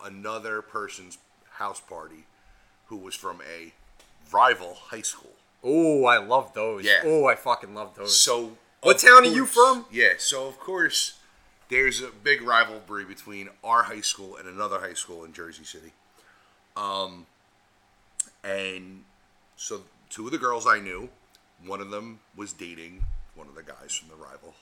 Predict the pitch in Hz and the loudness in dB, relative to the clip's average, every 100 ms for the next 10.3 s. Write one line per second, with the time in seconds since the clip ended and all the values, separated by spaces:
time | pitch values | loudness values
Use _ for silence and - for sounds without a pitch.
0 | - 92 - - 69 _ _ _ _ _ | -10 -8 -8 -10 -18 _ _ _ _ _
1 | _ _ _ 85 87 92 - 87 87 87 | _ _ _ -10 -6 -6 -4 -8 -12 -20
2 | - 90 90 104 - 143 165 110 82 - | -20 -20 -20 -20 4 4 4 -2 -20 -20
3 | _ _ _ _ _ _ 98 92 90 95 | _ _ _ _ _ _ -16 -14 -6 -4
4 | - - 85 73 - - 104 117 110 113 | -2 -4 -6 -12 -12 -8 -8 -8 -14 -14
5 | 85 85 - 95 107 - 196 170 78 _ | -14 -14 -20 -20 -12 2 2 2 -4 _
6 | _ _ _ _ _ - 110 101 - 98 | _ _ _ _ _ 4 4 4 -2 -16
7 | 101 - 147 143 - - - - _ _ | -14 -4 4 4 4 -2 -2 -6 _ _
8 | _ _ - _ _ - - - - _ | _ _ -20 _ _ -20 -20 -20 -20 _
9 | _ - - 101 104 107 113 110 110 107 | _ -12 -8 0 0 2 -2 0 0 4
10 | 104 104 | 4 4